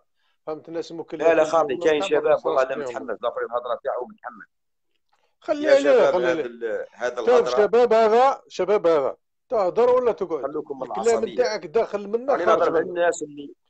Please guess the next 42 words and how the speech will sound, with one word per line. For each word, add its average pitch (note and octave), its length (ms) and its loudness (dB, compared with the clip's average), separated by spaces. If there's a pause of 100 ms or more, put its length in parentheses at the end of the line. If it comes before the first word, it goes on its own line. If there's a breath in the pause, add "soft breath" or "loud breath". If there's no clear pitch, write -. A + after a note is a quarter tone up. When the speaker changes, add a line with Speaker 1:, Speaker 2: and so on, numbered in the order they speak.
(460)
Speaker 1:
هما B3+ 360 2
شوف B3 160 -2
Speaker 2:
الناس A3 160 0
Speaker 1:
نقول G3+ 100 0
Speaker 2:
اللي E3 140 0
Speaker 1:
لك، D3+ 60 0
Speaker 2:
ت-، - 20 -4
Speaker 1:
لو E3 100 -2
Speaker 2:
اللي F3 140 -2
Speaker 1:
كان E3 160 2
ما B3 100 2
Speaker 2:
يمكن F#3 160 2
مازال E3 220 2
Speaker 1:
يتخبطوش D#3+ 220 2
Speaker 2:
فيها. - 100 4
Speaker 1:
راسهم، F3+ 340 0 (340)
شوف، G3 220 -2
لو D#3 160 -12
كان G#3 180 -10
ما G#3 120 -8
يتخبطوش F#3+ 560 -8
الروس F3+ 340 -8
تاعهم D#3 300 -10
في E3 80 -12
الحيط، A3 500 -4 (840)
ما G#3 140 -6
ي-، G#3 680 -2
ما F#3+ 100 -8
يتعظوش. E3+ 760 -2 (380)
النهار D#3 360 -2
اللي C4+ 160 -6
يدخلوا A3 340 0
الروس G#3 260 0
تاعهم D#3+ 240 -8
في D#3 60 -10
الحيط، G3 380 -4 (440)
فيما F3+ 240 -8
بعد G#3+ 280 -6
يبداو F#3 240 -6
Speaker 2:
سي E3+ 60 -4
Speaker 1:
يفيقوا. - 240 -8
Speaker 2:
فري. - 100 -18